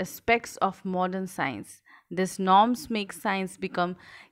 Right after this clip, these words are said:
clearly differentiated from other situations such as religion and state. These norms has added dignity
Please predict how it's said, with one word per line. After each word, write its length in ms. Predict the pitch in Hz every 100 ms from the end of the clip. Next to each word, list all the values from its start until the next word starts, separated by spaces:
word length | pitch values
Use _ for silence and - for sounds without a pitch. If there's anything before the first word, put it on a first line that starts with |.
| -
clearly 680 | 233 233 262 269 262 269 277
differentiated 1160 | 190 208 - 240 233 226 - 226 226 220 226
from 320 | - - 202 196 -
other 360 | 185 202 240
situations 800 | 240 214 185 196 196 - 185 180
such 320 | - 196 185
as 260 | 196 180 -
religion 600 | 180 185 214 226 233 233 - -
and 240 | 190 196
state. 460 | - - 170 - _ - - - -
These 400 | 170 202 254 -
norms 440 | 247 214 208 214 -
has 280 | 208 190 - -
added 440 | 190 180 185 160
dignity 720 | 170 185 208 233 233 254 269